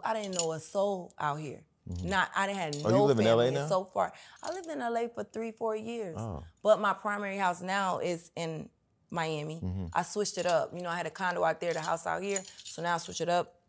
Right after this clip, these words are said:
Speaker 1: The house is out there and, and the condo out here. But it was just like, I had to really leave Atlanta, because you know how, like, sh-, like, crazy they are. Like, they play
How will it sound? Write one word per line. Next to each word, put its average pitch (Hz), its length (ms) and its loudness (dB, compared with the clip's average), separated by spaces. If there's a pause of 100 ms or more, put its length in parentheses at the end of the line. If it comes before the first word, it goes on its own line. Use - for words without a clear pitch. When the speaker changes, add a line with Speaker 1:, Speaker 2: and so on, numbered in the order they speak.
Speaker 1:
The 151 300 0
house 165 240 2
is - 60 -4
out 151 160 -4
there 160 180 0
and, 151 240 -8
and 143 140 -10
the - 20 -14
condo 156 240 -4
out 160 160 -2
here. 156 140 -8 (500)
But 190 420 4 (540)
it 202 160 2
was 190 160 2
just 175 200 -4
like, 165 280 2 (500)
I 165 100 2
had 180 220 0
to 160 120 -2
really 160 460 -2
leave 185 200 -4
Atlanta, 175 420 -4 (500)
because 185 380 4
you 190 120 -4
know 190 160 2
how, 175 220 4
like, 160 220 0
sh-, - 140 -2 (140)
like, 143 220 0
crazy 190 380 0
they 165 180 2
are. 175 220 6
Like, 156 180 -2
they 170 100 -2
play 170 300 -4